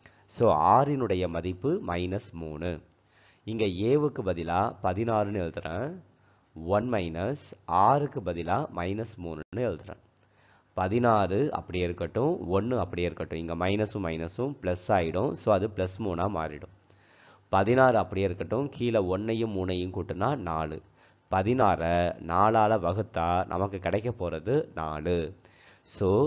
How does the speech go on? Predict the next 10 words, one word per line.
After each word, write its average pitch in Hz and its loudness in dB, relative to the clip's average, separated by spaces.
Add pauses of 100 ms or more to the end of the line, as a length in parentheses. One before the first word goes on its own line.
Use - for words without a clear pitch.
(400)
பதினாறு 92 2 (120)
மைனஸ் 101 0
நாற்பத்தி 90 -2
எட்டு 85 -2
பிளஸ் 101 -2
நூத்தி 101 -2
நாற்பத்தி 95 -2
நாலு 85 0
மைனஸ் 95 -2
நானூத்தி 120 -2